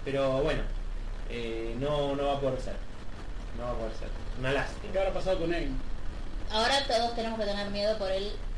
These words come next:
Speaker 3: live action de One Piece.
Speaker 1: ¿Va a haber
Speaker 2: No.
Speaker 1: un live action de One Piece?
Speaker 2: Sí.
Speaker 1: ¿Y qué parte piensan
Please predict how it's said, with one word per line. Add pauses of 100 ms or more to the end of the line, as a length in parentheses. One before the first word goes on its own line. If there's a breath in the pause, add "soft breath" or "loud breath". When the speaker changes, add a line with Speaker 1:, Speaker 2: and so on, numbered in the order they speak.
(140)
Speaker 3:
live
action
de
One
Piece. (1160)
Speaker 1:
¿Va
a
haber
Speaker 2:
No.
Speaker 1:
un
live
action
de
One
Piece?
Speaker 2:
Sí.
Speaker 1:
¿Y
qué
parte
piensan